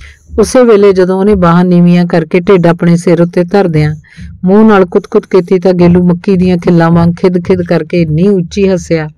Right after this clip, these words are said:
ਕਿ ਮੋਦਨ ਨੇ ਫਿਰ ਤਿੰਨ ਚਾਰ ਵਾਰੀ ਉਹਨੂੰ ਉਵੇਂ ਤਾਂ ਉਲਾਰ-ਉਲਾਰ ਮੁੜ ਉਹਦਾ ਢਿੱਡ ਸਿਰ ਉੱਤੇ ਧਰ ਕੇ ਕੁਤਕੁਤਾੜੀਆਂ ਕੱਢੀਆਂ। ਹੁਣ ਮੋਦਨ ਨੇ ਦਾਨੀ ਦੀਆਂ ਅੱਖਾਂ ਨਹੀਂ ਸੀ ਵੇਖੀਆਂ,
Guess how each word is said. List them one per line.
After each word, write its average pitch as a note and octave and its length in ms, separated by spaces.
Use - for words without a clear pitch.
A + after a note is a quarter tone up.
ਕਿ F#3+ 120
ਮੋਦਨ F3+ 380
ਨੇ F3+ 140
ਫਿਰ F#3 280
ਤਿੰਨ F#3 400
ਚਾਰ F3+ 340
ਵਾਰੀ E3+ 300
ਉਹਨੂੰ F3+ 200
ਉਵੇਂ F3 260
ਤਾਂ F3+ 320
ਉਲਾਰ-ਉਲਾਰ F#3 720
ਮੁੜ F3+ 260
ਉਹਦਾ G3+ 240
ਢਿੱਡ F3+ 280
ਸਿਰ E3+ 280
ਉੱਤੇ F3 240
ਧਰ F3 240
ਕੇ E3 140
ਕੁਤਕੁਤਾੜੀਆਂ E3+ 760
ਕੱਢੀਆਂ। D3+ 360
ਹੁਣ A3+ 200
ਮੋਦਨ G#3 400
ਨੇ G3+ 140
ਦਾਨੀ F3 360
ਦੀਆਂ E3+ 200
ਅੱਖਾਂ D#3+ 260
ਨਹੀਂ D#3+ 180
ਸੀ E3 180
ਵੇਖੀਆਂ, D3 440